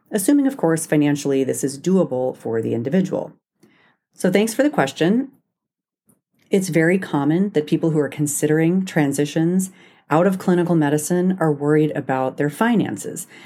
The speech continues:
And while this might sound like an unreasonable problem, and you might say, "Well, you can just adjust the, your lifestyle," it's legitimate to be concerned about your finances, especially if you are carrying significant student loan debt.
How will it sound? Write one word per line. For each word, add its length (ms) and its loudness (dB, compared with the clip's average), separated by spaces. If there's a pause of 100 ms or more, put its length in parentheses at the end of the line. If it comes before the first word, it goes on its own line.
(140)
And 260 2
while 280 2
this 220 0
might 260 2
sound 520 0 (320)
like 140 0
an 60 2
unreasonable 680 2
problem, 500 2
and 120 2
you 60 2
might 200 0
say, 160 0
"Well, 120 2
you 120 0
can 140 0
just 260 -2
adjust 640 -2
the, 200 -2
your 140 -2
lifestyle," 760 0 (160)
it's 200 0
legitimate 600 2
to 100 -2
be 100 4
concerned 480 2
about 240 2
your 100 0
finances, 760 0
especially 640 0
if 120 -4
you 80 0
are 120 2
carrying 420 0
significant 680 -2
student 280 0
loan 160 -2
debt. 240 -6